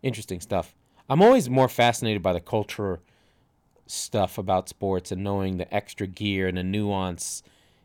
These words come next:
And, uh, you know, it comes up for me all the time. I was just talking to my coworker, Qua. Shout outs to Qua,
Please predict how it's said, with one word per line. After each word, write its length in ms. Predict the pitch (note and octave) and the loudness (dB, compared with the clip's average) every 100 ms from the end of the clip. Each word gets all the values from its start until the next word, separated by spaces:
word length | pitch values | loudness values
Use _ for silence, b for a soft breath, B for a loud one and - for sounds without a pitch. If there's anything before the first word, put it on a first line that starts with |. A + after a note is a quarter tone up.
| - | -10
And, 340 | G2 F#2 F2+ | -6 -4 -2
uh, 140 | F2 E2+ | -2 -2
you 140 | G2+ | -4
know, 120 | F#2 | -6
it 200 | D#2+ A2+ | -6 -8
comes 260 | - D#3+ D3 | -4 -2 0
up 120 | C#3+ | 0
for 100 | D3+ | 0
me 120 | C3 | 0
all 120 | A#2+ | 0
the 80 | A#2 | 0
time. 280 | - B2+ F2+ | 0 -2 -2
I 20 | |
was 100 | F2 | -4
just 200 | A2 G#2+ - b b b b - | -6 -10 -12 b b b b 2
talking 320 | B2+ - A2+ | 2 2 -2
to 140 | - A2+ | -4 0
my 160 | G#2+ | 0
coworker, 640 | G#2 C3 A#2 A#2 - A2 - _ | 0 0 2 2 0 -2 -4 _
Qua. 360 | C3 B2+ B2 - _ _ | 6 8 6 2 _ _
Shout 240 | - C3 | 0 2
outs 140 | B2 A2+ | 2 0
to 80 | A2+ | -4
Qua, 320 | A#2+ A2+ | 2 4